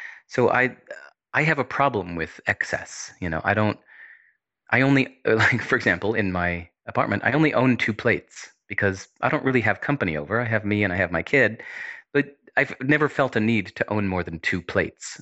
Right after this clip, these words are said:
<laughs> So I only own two plates. I only, I only own one pair of pants 'cause I can't wear more than one at a time. I have a pair of shorts so that if those pair of pants are in the wash, I wear my shorts. So that's just, like, the kind of person I am. I don't like to have more than I need. Um,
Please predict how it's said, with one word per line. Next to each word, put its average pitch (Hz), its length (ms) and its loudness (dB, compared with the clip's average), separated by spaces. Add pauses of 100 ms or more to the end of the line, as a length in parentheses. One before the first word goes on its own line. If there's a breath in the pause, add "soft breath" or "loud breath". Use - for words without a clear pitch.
<laughs> 135 100 6
So 123 280 2
I 82 100 2
only 107 240 2
own 117 180 2
two 139 140 2
plates. - 440 -4 (640 loud breath)
I 101 80 0
only, 123 340 2
I 113 140 2
only 143 200 6
own 143 220 4
one 120 180 4
pair 117 160 2
of 110 80 0
pants 113 300 0
'cause - 160 -4
I 95 40 -2
can't - 280 -2
wear 113 220 4
more 90 200 -2
than 87 160 -4
one 87 160 -2
at 80 80 -6
a - 40 -8
time. 107 440 0 (640 loud breath)
I - 40 -12
have 107 180 -4
a - 40 -20
pair - 180 0
of 85 80 0
shorts - 380 2
so - 160 -4
that 85 80 0
if - 100 -18
those 95 220 2
pair 90 180 0
of 90 80 0
pants 90 260 -2
are 92 60 2
in 80 80 0
the 73 80 0
wash, 85 340 2
I 80 60 2
wear 78 160 -4
my 80 120 -6
shorts. 98 420 0 (320 loud breath)
So 131 200 2
that's 160 280 2
just, - 240 -2
like, 131 140 2
the 120 60 -2
kind 120 220 2
of 98 120 -2
person 110 280 -2
I 76 100 -2
am. 67 140 -10
I 82 80 -2
don't 104 220 -2
like 98 160 0
to 87 100 0
have 85 300 0
more 85 220 -2
than 80 140 -4
I 76 100 -2
need. 73 380 -8 (760 loud breath)
Um, 71 420 -2